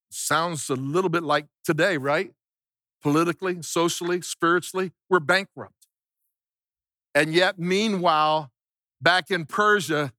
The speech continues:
there was a Jewish man named Nehemiah Comfort. And he heard about the condition of his homeland.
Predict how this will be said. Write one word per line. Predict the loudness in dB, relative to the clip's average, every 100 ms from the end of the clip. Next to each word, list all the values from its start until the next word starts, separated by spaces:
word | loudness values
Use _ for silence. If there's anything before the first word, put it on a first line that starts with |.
| _ _ _ _
there | 0
was | 2 2
a | 0
Jewish | -2 0 0 0 -2
man | -2 -2 -2
named | -4 -4 -4 -4
Nehemiah | -2 -2 -2 -2 -2 -2 -6 -10 _ _ _ _ _ _ _ -6
Comfort. | -2 -2 -6 -20 -20 _ _ _ _ _ _ _ _ _ -6
And | -4
he | -4 -4 -4
heard | -2 0 0
about | -2 -2 -2 -4 -6
the |
condition | -6 -6 -4 -4 -4 -4
of | -4 -4
his | -8
homeland. | -8 -8 -6 -8 -10 -16